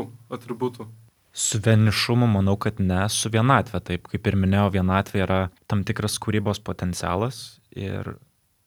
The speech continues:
Speaker 2: gražiausi ir tyriausi meno kūriniai ar literatūros kūriniai būtent užgimdavo vienatvėje, kaip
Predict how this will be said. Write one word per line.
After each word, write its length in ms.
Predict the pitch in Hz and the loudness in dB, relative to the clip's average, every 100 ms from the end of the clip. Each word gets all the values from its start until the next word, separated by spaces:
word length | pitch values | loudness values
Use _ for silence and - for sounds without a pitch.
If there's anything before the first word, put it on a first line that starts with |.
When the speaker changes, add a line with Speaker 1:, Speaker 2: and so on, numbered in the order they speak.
| - | -10
Speaker 2:
gražiausi 840 | 117 110 104 104 98 110 113 117 | -2 0 2 2 4 2 0 -4
ir 100 | 98 | -4
tyriausi 560 | - 98 101 104 - 98 | -4 0 0 0 -2 -2
meno 320 | 92 101 107 | 0 2 0
kūriniai 540 | - 104 95 95 95 | -2 -4 -2 0 0
ar 100 | 92 | -2
literatūros 720 | 92 90 90 90 - 107 110 - | -4 -4 -6 -6 -4 -2 -2 -4
kūriniai 400 | 104 98 98 107 | -4 -2 -2 -2
būtent 480 | 107 113 113 98 - - - - | -2 -2 -2 -2 -8 -20 -20 -12
užgimdavo 760 | - 107 92 127 135 98 87 87 87 | -4 -2 0 2 2 2 2 -2 -4
vienatvėje, 640 | 92 87 90 - 98 113 143 - _ _ _ _ _ - | -4 0 0 0 -2 -4 -6 -14 _ _ _ _ _ -8
kaip 460 | 101 98 - - | -6 -6 -8 -20